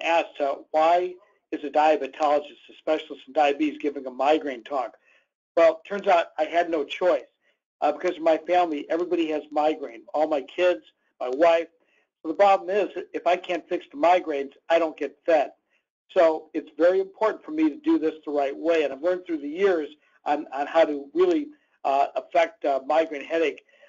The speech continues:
Uh, the other interesting thing is I have a daughter in the, uh, music industry, and when she was much younger, we used to go to auditions. Uh, and part of the audition process was to, uh, uh, fill out these forms,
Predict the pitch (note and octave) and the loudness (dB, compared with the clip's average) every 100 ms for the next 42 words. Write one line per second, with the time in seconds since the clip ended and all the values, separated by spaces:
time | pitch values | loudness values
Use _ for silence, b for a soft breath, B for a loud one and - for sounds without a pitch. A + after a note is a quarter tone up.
0 | b D3 D3+ D3 D3+ A3 B3 F3+ D4+ - | b 2 4 4 2 2 2 -2 -4 -6
1 | D#3 - D#3 D#3 C#3 D#3+ E3 D3 D#3 E3 | -6 -2 -2 0 0 0 0 0 2 2
2 | E3 - _ _ _ _ _ _ _ E3+ | -2 -6 _ _ _ _ _ _ _ -4
3 | E3+ D3+ D3 C#3+ C#3 B2+ - b b _ | 0 2 2 4 2 -2 -8 b b _
4 | F#3 G#3 F3 D3+ - - C3+ - D3 D3+ | -2 -2 -4 -8 -10 -14 -12 -8 -4 -2
5 | D3 D3+ - G#3+ D#3 C#3+ E3+ E3 E3+ E3 | -2 -2 -2 0 0 2 0 2 -2 0
6 | D3 C#3+ - D#3 D#3 C3+ C#3 D3 D#3+ D#3 | -2 -6 -6 -2 0 0 -2 -2 -4 -4
7 | A2+ _ _ _ _ _ _ D3 D3 D#3+ | -14 _ _ _ _ _ _ -2 2 2
8 | - D#3+ D3+ - F#3 F#3+ F3+ D3+ D3 F#3 | 2 0 0 -2 0 0 -2 -6 -4 -4
9 | - C#3 D3+ D3 D3 D3+ - D3+ D3+ - | -6 -4 -2 -2 -2 -8 -6 -4 -4 -6
10 | - D#3 D3 C#3+ b b b - D3+ C3+ | -4 0 0 0 b b b -2 2 2
11 | - - _ _ - C#3 - - E4 - | -2 -10 _ _ -8 -6 -6 -8 -12 0
12 | A3+ G3 F#3 D3+ - - F3+ D3 | 4 4 2 -6 -10 0 2 2